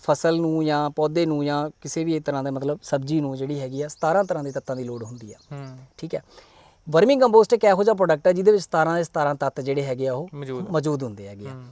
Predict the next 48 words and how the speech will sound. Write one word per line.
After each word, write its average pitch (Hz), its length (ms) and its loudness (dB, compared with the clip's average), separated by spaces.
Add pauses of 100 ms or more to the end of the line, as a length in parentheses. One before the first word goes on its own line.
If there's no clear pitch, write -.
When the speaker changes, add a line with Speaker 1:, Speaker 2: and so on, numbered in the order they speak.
(140)
Speaker 1:
ਠੀਕ 170 180 -8
ਹੈ। 151 80 -6 (420)
ਤਾਂ - 140 -8
ਇਹ 220 200 4
ਜਿਹੜਾ 214 220 6
ਹੈਗਾ 202 300 4
ਜਦੋਂ 175 200 0
ਆਪਾਂ 175 200 0
ਖਾਦ 170 260 0 (200)
ਉਹਦੇ 175 160 2
ਵਿੱਚ 185 180 0
ਪਾਉਂਦੇ 160 280 -2
ਹਾਂ 175 80 -2
ਤਾਂ - 140 -8
ਆਟੋਮੈਟਿਕਲੀ 175 560 2
ਕੁਦਰਤੀ 202 340 0
ਤੌਰ 160 220 0
'ਤੇ 143 200 -4
ਜਿਹੜਾ 151 140 -2
ਪੌਦਾ 147 300 -2
ਹੈਗਾ 117 340 -6 (320)
ਉਹਨੂੰ 190 280 -4
ਪੂਰੇ 147 200 -4
ਤੱਤ 135 240 -8
ਜਿਹੜੇ 131 180 -6
ਹੈਗੇ 131 240 -8
ਮਿਲ 139 140 -2
ਜਾਂਦੇ 107 240 -10
ਆ 104 40 -10
ਸਟਾਰਟਿੰਗ 107 340 -14
ਦੇ 107 60 -12
ਵਿੱਚੋਂ। 104 280 -18 (220)
Speaker 2:
ਹੂੰ। 143 80 -12 (280)
Speaker 1:
ਹੁਣ 180 120 2
ਰਹੀ 202 180 6
ਗੱਲ 214 200 6
ਪ੍ਰੋਡਕਸ਼ਨ 180 480 -2
ਜਿਹੜੀ 175 160 2
ਆਪਾਂ 180 260 2
ਕੀ 180 200 -8
ਕਿੰਨੀ 170 260 0
ਕਿੱਲੇ 156 200 2
ਦੇ 147 100 4
ਵਿੱਚ 143 160 -2
ਰਿਕਮੈਂਡ 127 320 -4
ਕਰ 127 180 -4
ਸਕਦੇ 107 280 -14
ਹਾਂ, 113 60 -18